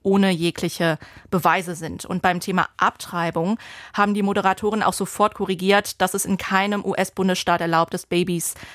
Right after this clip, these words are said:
nach der Geburt zu töten. Also Fact-Checking im Jahr zweitausendvierundzwanzig. Vor allem, wenn jemand wie Trump involviert ist, heißt also auch, gehaltlose Aussagen einfach richtigstellen.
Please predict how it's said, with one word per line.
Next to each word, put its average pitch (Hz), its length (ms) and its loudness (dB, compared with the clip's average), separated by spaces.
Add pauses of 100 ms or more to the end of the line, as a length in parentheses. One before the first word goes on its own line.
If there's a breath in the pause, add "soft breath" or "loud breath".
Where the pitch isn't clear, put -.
nach 185 240 4
der 180 160 -6
Geburt 170 320 -6
zu - 140 -4
töten. 185 480 0
Also 165 400 2
Fact-Checking 196 640 -2
im 190 80 0
Jahr 175 220 2
zweitausendvierundzwanzig. 196 1120 0 (380 loud breath)
Vor - 200 2
allem, 214 340 2
wenn 196 280 -2
jemand 196 320 0
wie 190 100 -2
Trump 202 380 0
involviert 185 500 0
ist, - 180 -4
heißt 185 280 -2
also 175 200 0
auch, 175 280 2
gehaltlose 185 600 0
Aussagen 165 460 0
einfach - 540 -4
richtigstellen. - 640 -8